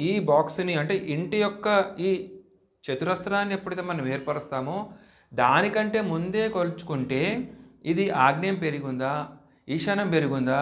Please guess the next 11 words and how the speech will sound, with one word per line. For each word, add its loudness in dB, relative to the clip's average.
వాయువ్యం 2
పెరిగుందా, -2
నైరుతి -2
పెరిగుందా -4
అనేది -6
తెలుస్తుంది. 2
చాలామంది 4
ఇక్కడ 0
స్థలం 2
ఎంత 4
ఉందో, 6